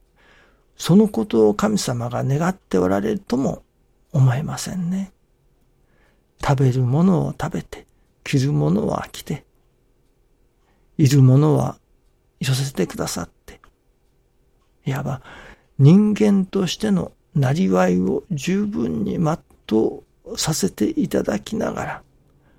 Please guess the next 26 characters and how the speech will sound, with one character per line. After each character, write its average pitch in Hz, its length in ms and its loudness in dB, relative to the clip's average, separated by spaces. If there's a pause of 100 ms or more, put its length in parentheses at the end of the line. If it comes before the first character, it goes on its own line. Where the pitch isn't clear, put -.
(360)
な 208 200 4
お 262 120 -4
か - 200 -4
つ - 380 -10 (160)
そ - 220 -4
こ 139 140 -2
に 202 280 -2
心 180 420 0
を 165 220 0
磨 160 360 -2
い 196 100 -4
て - 160 -8
い 208 100 -6
く。 - 240 -20 (2500)
そ 214 400 2
う 233 60 2
い 120 320 2
う - 80 -12 (180)
信 170 320 0
心 185 280 -2
生 202 260 -4
活 - 420 -16
を - 120 -20 (380)
神 135 220 -2
様 123 280 -8
は - 220 -8